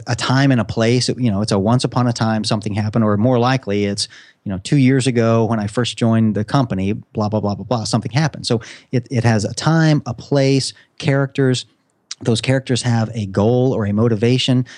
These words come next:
There's usually, uh, a, a villain or an obstacle or a challenge confronting that person. And at the end, there's some kind of a resolution. They either succeed over the obstacle or they fail to succeed over the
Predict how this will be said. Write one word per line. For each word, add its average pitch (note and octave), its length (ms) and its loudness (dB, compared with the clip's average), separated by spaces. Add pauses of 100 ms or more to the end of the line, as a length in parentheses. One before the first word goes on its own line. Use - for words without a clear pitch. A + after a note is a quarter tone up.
(120)
There's A2 200 0
usually, B2+ 500 2
uh, G#2 320 -2
a, A2+ 200 -2
a G#2 120 -2
villain C#3+ 560 2
or A2 220 -2
an G2 200 -4
obstacle C3 580 -2
or G#2+ 80 2
a G2+ 80 -4
challenge B2+ 560 0
confronting C3 600 0
that B2 180 -2
person. B2 440 -2 (300)
And A#2+ 180 2
at C3 120 0
the B2+ 160 4
end, G3 200 2
there's D3+ 160 2
some E3 220 0
kind C#3+ 240 0
of B2+ 60 0
a C3 60 2
resolution. C3 580 2
They G#2 80 2
either A#2 420 0 (200)
succeed C3 760 2
over C3 300 2
the B2+ 120 2
obstacle C3 460 0
or B2 140 0
they C3 140 2
fail B2 440 -2
to G#2 220 -2 (380)
succeed A#2 380 0
over G#2 200 0
the G2+ 200 -2